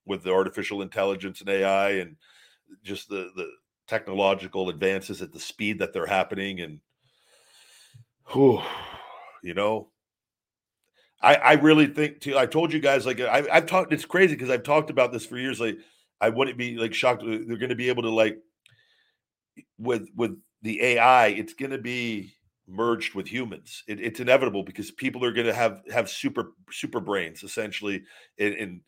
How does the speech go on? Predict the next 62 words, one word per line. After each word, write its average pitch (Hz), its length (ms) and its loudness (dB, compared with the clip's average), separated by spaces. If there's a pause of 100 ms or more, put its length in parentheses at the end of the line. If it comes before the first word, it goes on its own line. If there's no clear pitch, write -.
(160)
control 127 480 0
of 113 80 -4
emotions 117 580 -2
and 117 160 -10
things. 123 400 -6
And 101 240 -8 (560)
it, 113 180 -4
it's 110 200 -6
gonna 131 240 -4
take 123 260 -6
away 123 320 2
our, 107 440 0 (600)
the - 160 -6
aspect 117 400 0
of 95 60 -10
being 107 180 -6
human. 117 300 -4
And 98 100 0
I - 20 -16
think 117 200 -10
there'll 107 120 -4
be 107 140 -2
a 101 40 -4
choice. 120 360 -4
I 98 60 -2
think 95 180 -12
there'll 101 140 -4
be 95 100 -4
people 117 300 -8
that 104 160 -4
stay 117 260 -4
human. 127 380 -6
And 107 100 0
I 92 40 -6
think 104 180 -8
people 117 280 -10
that 104 140 2
are 104 80 -2
gonna 101 280 -6 (480)
go 110 180 2
the 107 100 0
route 104 300 6 (180)
with 98 140 -8
the 101 80 -4
merged 107 500 -2
A 107 200 2
I 104 380 2 (360)
at 107 180 -6
points. 107 280 -6
And 98 80 -4
that's 113 180 4
just 120 200 -6
gonna 110 140 -4
continue 107 420 -8
to 104 140 -4
evolve 104 400 2
and 98 100 -4
grow. 104 240 2
Like, 92 180 -2
it's 104 180 -10
gonna 135 240 0
happen. 110 320 4